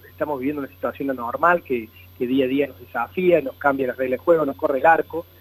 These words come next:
y, y es muy importante que nos involucremos todos a pensar cómo van a ser los escenarios post-pandemia,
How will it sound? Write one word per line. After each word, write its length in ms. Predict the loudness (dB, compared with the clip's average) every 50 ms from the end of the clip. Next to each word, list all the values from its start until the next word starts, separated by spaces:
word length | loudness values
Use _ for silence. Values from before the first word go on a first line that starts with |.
| -20 -20 -20 -20 -16 -10
y, 360 | -8 -6 -4 -4 -4 -6 -6 -4
y 140 | 0 0 0
es 80 | 0
muy 160 | -2 -6 -8
importante 440 | -8 -8 -6 -6 -4 -4 -4 -6 -6
que 80 | -12 -12
nos 100 | -14 -14
involucremos 520 | -14 -12 -10 -10 -6 -2 -2 -2 -2 -2
todos 280 | 0 2 4 4 4 2
a 40 | 0
pensar 340 | -4 -10 -6 -4 -4 -4
cómo 140 | -4 -4 -6
van 100 | -4 -4
a 60 | -6
ser 120 | -6 -6 -6
los 120 | -6 -8
escenarios 500 | -10 -12 -14 -8 -2 -2 -2 -2 -2 -6
post-pandemia, 500 | -8 -10 -10 -10 -10 -10 -10 -14 -20 -20